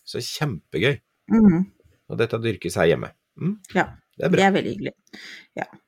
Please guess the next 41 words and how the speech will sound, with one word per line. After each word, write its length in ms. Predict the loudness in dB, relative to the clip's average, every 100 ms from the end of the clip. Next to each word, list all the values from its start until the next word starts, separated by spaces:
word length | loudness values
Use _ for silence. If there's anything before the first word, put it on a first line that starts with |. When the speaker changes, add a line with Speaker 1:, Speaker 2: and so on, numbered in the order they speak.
| _
Speaker 2:
Jeg 160 | 0 0
tror 160 | 2 2
det 100 | 0
egentlig 200 | -2 -2
er 60 | -4
sånn 160 | -4 -6
litt 140 | -4
her 140 | -4 -4
i 40 |
Sverige 320 | -4 -6 -4
også, 280 | -6 -4 -6
at 60 | -2
det 60 | -2
er 140 | -2
veldig 200 | -2 -6
mye 140 | -6
som 100 | -6
dyrkes 280 | -6 -6 -8
i 40 | -6
Sverige. 320 | -4 -4 -4 -8 -20 -20 -10 2
Men, 280 | 6 6 6
eh, 220 | 6 4
Speaker 1:
Mm. 180 | 2 -2 -10 _ -6
Speaker 2:
jeg 100 | 0
tenker 240 | 0 2
at 80 | -2
det 240 | 0 2
er 160 | 4 2
litt 320 | 0 -2 -4
av 80 | 0
det 80 | 0
å 60 | 0
bo 120 | 0
på 120 | 2 2
landet 220 | 4 4
er 120 | 4 2
at 100 | 0
det, 240 | -2 0
det 80 | -2
er 40 |
liksom, 440 | -2 -4 -4 -6